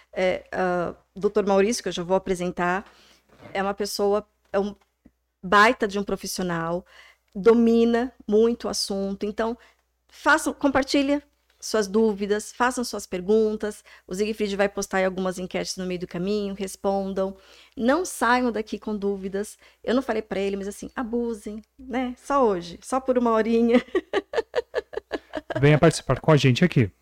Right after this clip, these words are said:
Speaker 1: Venha participar, deixe suas perguntas, é, que tenho certeza que será um prazer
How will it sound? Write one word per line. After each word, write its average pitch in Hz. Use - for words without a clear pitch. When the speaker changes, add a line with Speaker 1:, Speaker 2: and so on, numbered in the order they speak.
Speaker 1:
Venha 240
participar, 214
deixe 208
suas 202
perguntas, 202
é, 180
que 196
tenho 202
certeza 180
que 180
será 185
um 185
prazer 175